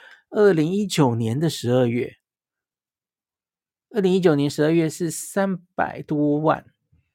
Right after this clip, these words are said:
相差了四十五点八percent，那可是就是已经过半了吼，已经恢复到了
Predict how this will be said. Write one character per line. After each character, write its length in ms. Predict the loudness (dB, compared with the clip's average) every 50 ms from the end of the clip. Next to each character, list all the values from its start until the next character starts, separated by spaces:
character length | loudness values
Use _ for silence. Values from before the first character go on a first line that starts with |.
| _ _ _ _ _ _ _ _ _ _ _ _ _ _ _ _ _ _ _ _ _ _ -20 -20 -20 -20 -20 _ _ _
相 340 | -10 -2 0 0 0 0 -2
差 280 | 0 2 2 4 4
了 280 | 2 2 2 2 0 -2
四 200 | -4 -4 -6 -4
十 120 | -2 0
五 120 | 0 0 0
点 200 | 0 -2 2 4
八 180 | 6 6 6
percent， 440 | 4 0 -6 -2 -4 -4 -4 -6 -16 _ _ -8
那 140 | -4 -4 -4
可 140 | -2 -4 -2
是 140 | -2 -2 -2
就 100 | -2 -2
是 100 | 0 -2
已 60 | -2
经 160 | -2 -4 0
过 220 | 2 4 2 4
半 200 | 4 2 0 0
了 80 | 0 -8
吼， 220 | -8 -8 -8 -8 -6
已 120 | -8 -6
经 180 | -4 -4 -4 -4
恢 400 | -2 2 4 6 6 6 4 2
复 320 | -2 -4 -4 -4 -2 -2
到 320 | 0 2 4 4 4 4 2
了 320 | -2 -4 -6 -6 -8 -10